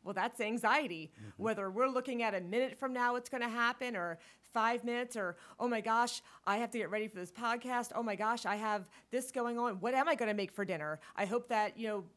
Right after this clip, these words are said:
Speaker 1: uh, somebody's home on time. I hope," w-,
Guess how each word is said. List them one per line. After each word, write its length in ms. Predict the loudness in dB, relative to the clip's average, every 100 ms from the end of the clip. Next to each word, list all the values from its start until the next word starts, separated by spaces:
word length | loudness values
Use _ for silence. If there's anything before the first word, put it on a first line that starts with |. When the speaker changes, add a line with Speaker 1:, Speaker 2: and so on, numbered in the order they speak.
| -6
Speaker 1:
uh, 280 | -2 -2 -4 -8
somebody's 380 | -4 -2 -2 0
home 220 | 0 0
on 180 | -2 -4
time. 440 | -2 0 0 0
I 120 | -2
hope," 260 | -2 -6 -10 _ -16
w-, 160 | -12